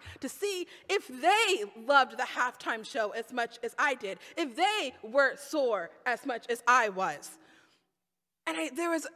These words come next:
a variety of responses. People were like, "That was captivating.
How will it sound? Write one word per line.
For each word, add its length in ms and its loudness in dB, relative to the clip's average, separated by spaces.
a 80 0
variety 600 2
of 120 -4
responses. 760 -12
People 520 -4
were 100 -6
like, 200 -6
"That 260 0
was 640 -10
captivating. 720 -12